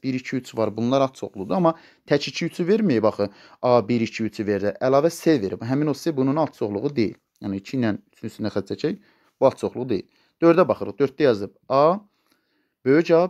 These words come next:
B, bir, üç. Bunların da hər biri bizə verilən çoxluğu içində var deyib mən. Dördüncüsü də, e, həmin elementin at çoxluğudur. Beşincisində də A, B, iki, üç. Burada da baxıram, görürəm ki, A da var,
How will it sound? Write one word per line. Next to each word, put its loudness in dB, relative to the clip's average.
B, 2
bir, -4
üç. -20
Bunların -2
da 0
hər 4
biri -2
bizə 0
verilən -2
çoxluğu -8
içində -6
var -2
deyib -6
mən. -12
Dördüncüsü 0
də, 0
e, -2
həmin 2
elementin -2
at -2
çoxluğudur. 0
Beşincisində 2
də 0
A, 4
B, 4
iki, -8
üç. -20
Burada 2
da -2
baxıram, 0
görürəm 0
ki, -8
A 2
da 2
var, 2